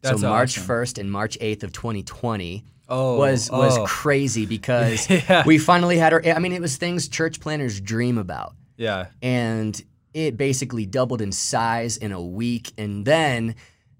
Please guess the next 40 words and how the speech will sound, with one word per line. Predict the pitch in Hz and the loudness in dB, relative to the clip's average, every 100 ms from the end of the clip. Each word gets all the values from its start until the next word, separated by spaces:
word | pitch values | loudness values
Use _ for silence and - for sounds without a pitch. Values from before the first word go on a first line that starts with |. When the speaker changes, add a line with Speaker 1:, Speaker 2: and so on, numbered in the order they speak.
| _ | _
Speaker 1:
an | 107 104 | -6 -4
asteroid | 107 - 117 98 | -4 -4 -4 -4
called | 87 101 85 | -4 -6 -4
covid | - 113 95 90 | -4 -2 -4 -6
hit | 87 110 | -6 -8
the | 90 | -8
planet | - 107 107 110 127 | -6 -4 0 0 2
Speaker 2:
<laughs> | |
Speaker 1:
and | 147 110 110 | 0 2 0
shut | - 175 113 - - | 2 2 2 0 0
everything | 120 131 120 127 113 123 120 107 | 4 4 2 -2 -4 -4 -4 -4
down. | 101 104 110 | -4 -2 -2
Speaker 2:
Yeah. | 110 110 104 98 95 98 - | -2 -2 -2 -4 -6 -6 -2
Speaker 1:
Um, | 120 113 104 98 92 90 | 0 2 0 -2 -6 -6
but | 120 113 | -4 -2
we | 123 | -2
started | 127 - 131 113 110 | -2 -2 -2 -2 -2
up | 110 113 | -4 -6
at | - | -6
the | 107 107 | -6 -4
end | 107 104 | -4 -6
of, | 98 95 90 - _ _ _ _ _ _ _ | -6 -8 -12 -20 _ _ _ _ _ _ _
at | 92 | -10
the | 95 104 | -6 -4
end | 101 101 | -4 -4
of | 98 98 90 - _ _ | -4 -6 -8 -14 _ _
last | 101 104 101 - 98 | -6 -4 -4 -6 -8
year | 98 98 98 98 - | -6 -4 -4 -6 -8
and | 95 | -8
have | 95 95 | -8 -8
slowly | - - 98 98 98 | -8 -8 -6 -6 -6
been | 92 92 | -8 -8
gaining | 92 92 95 | -8 -10 -10
that | 90 92 | -10 -10
momentum | 95 90 87 92 - 90 | -10 -10 -8 -10 -10 -10
back. | 85 85 92 - | -8 -8 -10 -6
You | 127 | -4
know, | 131 | -4
it's | 123 | -6
cool. | - 113 117 123 | -8 -6 -4 -6